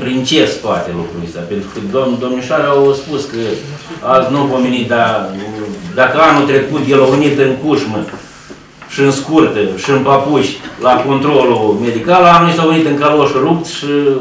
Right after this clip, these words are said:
fără scurtă și în basma, îmbrobodit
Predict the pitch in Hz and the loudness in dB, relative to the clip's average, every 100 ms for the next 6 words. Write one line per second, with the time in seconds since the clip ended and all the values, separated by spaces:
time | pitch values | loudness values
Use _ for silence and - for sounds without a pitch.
0 | 120 156 139 - 151 175 160 143 139 139 | -2 -2 0 -2 -2 -2 -2 -6 -6 -6
1 | 131 135 - 120 107 - - - - - | -2 -2 -2 -6 -8 -8 -16 -20 -20 -18
2 | - - 117 123 143 147 156 - | -16 -6 -2 0 2 4 4 4